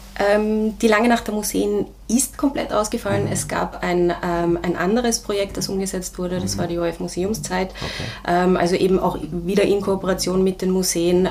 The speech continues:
Speaker 1: ähm, eine Plattform, wo verschiedene Spezialangebote, die sich aber über eine ganze Woche gestreckt haben,
Speaker 2: Mhm.
Speaker 1: ähm, einfach zusammengefasst und,
Speaker 2: Mhm.
Speaker 1: und kommuniziert wurden.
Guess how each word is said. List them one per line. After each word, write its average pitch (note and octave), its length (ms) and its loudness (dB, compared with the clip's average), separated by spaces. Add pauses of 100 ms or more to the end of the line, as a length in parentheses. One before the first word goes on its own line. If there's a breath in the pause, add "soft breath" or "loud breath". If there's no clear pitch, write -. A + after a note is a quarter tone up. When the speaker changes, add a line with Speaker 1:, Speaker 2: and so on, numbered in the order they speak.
Speaker 1:
ähm, E3+ 400 2
eine E3 240 0
Plattform, F3 1080 0
wo F3 240 4
verschiedene E3+ 800 0
Spezialangebote, E3 1120 -2
die F#3+ 180 -2
sich F3 260 -2
aber E3 160 0
über E3+ 140 2
eine E3 160 -2
ganze D#3+ 260 -6
Woche F3 240 -4
gestreckt F#3 480 -6
haben, D#3+ 200 -2
Speaker 2:
Mhm. E3+ 60 -6 (560 loud breath)
Speaker 1:
ähm, E3 540 -2
einfach - 440 -6 (600)
zusammengefasst E3+ 800 -2
und, - 200 0
Speaker 2:
Mhm. G3 40 -2
Speaker 1:
und F3+ 160 -4
kommuniziert F3 480 -4
wurden. F3 220 0